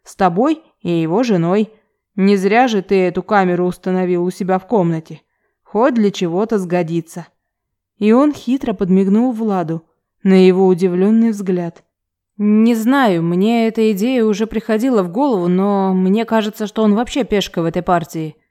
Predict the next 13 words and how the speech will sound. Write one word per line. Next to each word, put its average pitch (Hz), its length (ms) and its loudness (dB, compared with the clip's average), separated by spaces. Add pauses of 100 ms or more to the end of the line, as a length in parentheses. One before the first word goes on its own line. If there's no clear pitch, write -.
(340)
«Вот 180 320 0
и 196 40 4
узнаем, 190 600 0
пешка 220 440 -2
он 214 220 2
или 214 180 2
нет. 214 380 -2 (400)
И 185 160 -2
что 262 260 0
сделает, 175 600 -2
когда 220 260 -2
посмотрит 214 580 -4
видео, 185 500 -2